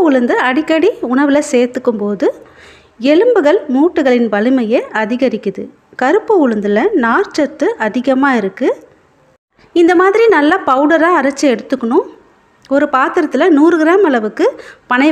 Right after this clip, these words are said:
வெல்லம் சேர்த்துக்கணும். அதே கப்ல தண்ணி சேர்த்து இதை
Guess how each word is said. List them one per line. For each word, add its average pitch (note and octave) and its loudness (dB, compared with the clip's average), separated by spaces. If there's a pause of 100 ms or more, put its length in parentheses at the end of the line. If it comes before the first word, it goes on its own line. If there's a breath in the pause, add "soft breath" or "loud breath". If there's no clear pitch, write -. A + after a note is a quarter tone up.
வெல்லம் C#4 0
சேர்த்துக்கணும். A3 -2 (680 loud breath)
அதே E4 2 (160)
கப்ல C#4 -4 (340)
தண்ணி C#4 2 (100)
சேர்த்து A#3 -2 (160)
இதை B3+ 0